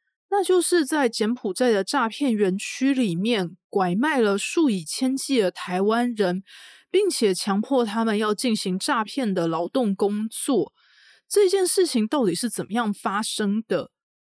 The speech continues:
我也就汇整了一些报道，非常推荐大家可以去看独立媒体报道者他们设计的专题。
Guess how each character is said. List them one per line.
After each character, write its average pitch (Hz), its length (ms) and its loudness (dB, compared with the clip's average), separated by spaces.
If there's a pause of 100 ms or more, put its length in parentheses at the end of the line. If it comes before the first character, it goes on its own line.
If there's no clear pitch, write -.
我 285 140 2
也 269 140 4
就 220 300 4
汇 254 260 0
整 165 240 -2
了 160 140 -4
一 233 180 -2
些 208 340 0
报 208 380 -2 (100)
道， - 280 -6 (480)
非 330 100 -2
常 349 180 0
推 330 220 0
荐 320 200 0
大 285 120 0
家 285 160 2
可 247 200 -2
以 190 60 4
去 220 220 -4
看 196 400 -4
独 196 200 -2
立 254 180 2
媒 190 220 0
体 175 280 -6
报 254 200 -2
道 190 220 0
者 180 260 -2
他 208 200 -6
们 196 120 0
设 202 280 0
计 196 180 -10
的 170 140 0
专 208 360 -2
题。 - 480 -8